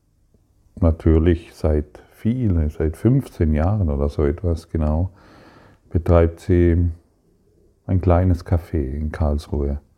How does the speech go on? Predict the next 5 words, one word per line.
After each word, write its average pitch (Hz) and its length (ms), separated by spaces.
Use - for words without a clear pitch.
Und 80 760
durch 78 360
die 73 600
Situation, 92 1160
ähm, 78 840